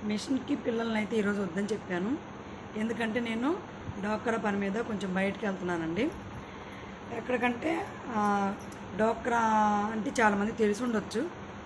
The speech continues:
డోక్రా గురు-, మ్, డోక్రాలో పొదుపు తీసుకోవడం కోసం నేను మా గ్రూప్ వాళ్ళందరం కలిసి ఒకసారి మీటింగ్ అయితే పెట్టుకుంటాం. దగ్గరైతే కాదండి మా అందరి,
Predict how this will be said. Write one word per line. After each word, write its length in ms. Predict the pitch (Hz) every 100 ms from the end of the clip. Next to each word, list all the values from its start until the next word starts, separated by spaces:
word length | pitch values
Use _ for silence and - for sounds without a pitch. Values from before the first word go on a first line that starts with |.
| - - - -
డోక్రా 400 | 196 214 214 226
గురు-, 440 | 220 185 190 202 220 - -
మ్, 580 | - 220 208 208 208 208 180 - - 196
డోక్రాలో 440 | 214 220 240 240
పొదుపు 300 | - 220 220
తీసుకోవడం 440 | 233 233 226 202 185
కోసం 380 | 196 190 262 403 - - - - - - - -
నేను 360 | 226 226 220 233
మా 260 | 226 202 170
గ్రూప్ 240 | 202 208
వాళ్ళందరం 420 | 220 202 196 202 190
కలిసి 360 | 190 185 254
ఒకసారి 360 | 226 190 202 196
మీటింగ్ 340 | 202 202 220
అయితే 160 | 196 -
పెట్టుకుంటాం. 540 | 202 190 185 202 262 - - - -
దగ్గరైతే 520 | 208 208 247 254 247
కాదండి 440 | - 220 214 214 190
మా 140 | 185
అందరి, 420 | 185 190 185 277